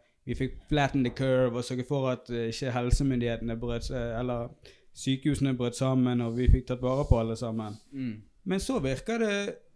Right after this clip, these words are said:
Speaker 1: plutselig som at, eh, jo lenger og lenger jeg kom inn i denne perioden,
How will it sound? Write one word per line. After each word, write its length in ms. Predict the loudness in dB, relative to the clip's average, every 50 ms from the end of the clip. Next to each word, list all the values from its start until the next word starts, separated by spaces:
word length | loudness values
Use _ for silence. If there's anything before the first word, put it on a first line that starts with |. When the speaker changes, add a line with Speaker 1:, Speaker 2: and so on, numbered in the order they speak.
| _ _ _ _ _ _ _ _ 0
Speaker 1:
plutselig 460 | 2 2 2 2 2 2 2 4 2 2
som 200 | 0 -2 -2 0
at, 340 | -2 -2 -2 -4 -10 -12 -12 -14 -16 _ _ _ _ _ _ _ _ _ _ -8 -2
eh, 120 | -2 -2 0 2
jo 140 | 2 4
lenger 240 | 4 4 4 4 4
og 80 | 4 4
lenger 180 | 6 6 4
jeg 100 | 4 2
kom 160 | 2 0 0 2
inn 200 | 2 4 4 4
i 60 | 4
denne 280 | 2 2 2 0 4 8
perioden, 680 | 8 8 8 8 2 2 2 2 2 2 0 0 -4